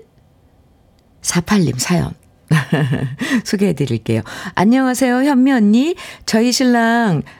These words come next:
자랑 좀 하려고요. 문자해요." 어유, 이번엔 또 자랑 문자예요. "벌써 십 년 가까이 친정에 가서 모내기는", 오, "저희 신랑이 다 하고 있어요." 그렇군요.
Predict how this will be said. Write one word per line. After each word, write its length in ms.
자랑 440
좀 140
하려고요. 640
문자해요." 840
어유, 440
이번엔 360
또 80
자랑 540
문자예요. 680
"벌써 280
십 260
년 220
가까이 640
친정에 480
가서 280
모내기는", 880
오, 800
"저희 260
신랑이 480
다 220
하고 280
있어요." 500
그렇군요. 580